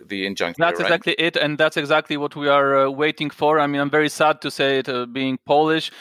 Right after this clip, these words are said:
Speaker 2: but that's exactly what is needed right now. It's really the last resort that the Commission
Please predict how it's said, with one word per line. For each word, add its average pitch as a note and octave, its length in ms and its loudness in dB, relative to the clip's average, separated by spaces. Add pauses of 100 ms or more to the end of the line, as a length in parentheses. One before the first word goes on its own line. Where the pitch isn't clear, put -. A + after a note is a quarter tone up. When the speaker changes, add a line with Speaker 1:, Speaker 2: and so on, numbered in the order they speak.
(140)
Speaker 2:
but C3+ 120 -2
that's C#3 120 -2
exactly C#3+ 440 0
what C3+ 180 -4
is C#3 140 -6
needed C#3+ 260 0
right C3 180 2
now. C3+ 240 2
It's C#3 140 -2
really C3 240 -4
the C3 140 -2
last C#3 160 0
resort D3 400 2
that B2+ 100 0
the C3+ 80 0
Commission C#3+ 480 -2